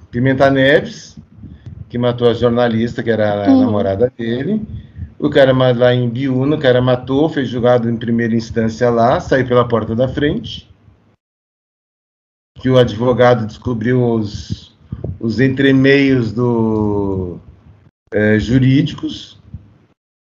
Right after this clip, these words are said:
Speaker 1: né? E o cara passou mais quinze anos, quase vinte anos, pra ser condenado.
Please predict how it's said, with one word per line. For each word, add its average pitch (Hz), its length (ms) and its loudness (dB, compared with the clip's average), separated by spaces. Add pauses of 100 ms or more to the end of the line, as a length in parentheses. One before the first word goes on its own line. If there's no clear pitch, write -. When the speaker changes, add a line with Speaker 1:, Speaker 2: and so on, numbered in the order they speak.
(280)
Speaker 1:
né? 131 420 4 (440)
E 160 100 4
o 320 100 4
cara 151 260 6 (360)
passou 156 320 0
mais 156 300 0 (160)
quinze 156 420 0
anos, 165 260 0
quase 147 280 -2
vinte 147 280 -4
anos, 156 280 2
pra 196 120 -6
ser 170 220 -4
condenado. 247 680 -2